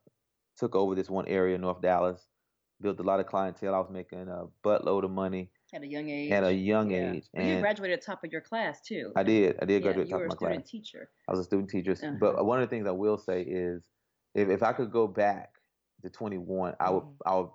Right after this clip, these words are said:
Speaker 1: be like, put more gas on the fire.
Speaker 2: Mm.
Speaker 1: I'll be like, be a little bit more risky.
Speaker 2: Wow.
Speaker 1: Understand,
Speaker 3: Mm.
Speaker 1: understand money more and make it work for you. 'Cause I ended up saving. I, I funded, I,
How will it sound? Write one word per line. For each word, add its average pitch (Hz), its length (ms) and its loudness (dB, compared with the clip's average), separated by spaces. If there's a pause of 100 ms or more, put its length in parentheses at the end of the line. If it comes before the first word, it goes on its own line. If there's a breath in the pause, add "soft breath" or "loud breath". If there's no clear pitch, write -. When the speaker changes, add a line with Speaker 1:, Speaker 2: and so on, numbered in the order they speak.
Speaker 1:
be 104 120 -6
like, 90 240 -4
put 117 160 -2
more 95 160 -2
gas 87 320 0
on - 60 -10
the - 80 -12
fire. - 380 -4 (240)
Speaker 2:
Mm. 165 380 -8
Speaker 1:
I'll 101 140 2
be 104 100 2
like, 92 280 2
be 117 380 0
a 98 80 2
little 104 200 0
bit 101 120 -4
more 95 180 -2
risky. 90 480 -4
Speaker 2:
Wow. 139 360 -10
Speaker 1:
Understand, 110 720 0
Speaker 3:
Mm. - 40 -20 (160)
Speaker 1:
understand 117 680 -2
money 107 280 -2
more 90 540 -2
and 90 440 -2 (320)
make 113 260 2
it - 100 2
work 101 240 2
for - 100 -8
you. 95 320 -6 (300)
'Cause 107 420 2 (260)
I 120 200 2
ended 135 180 -2
up 127 100 -4
saving. 98 600 -6 (180)
I, 110 200 0 (120)
I - 20 0
funded, 123 420 -4
I, 110 160 -4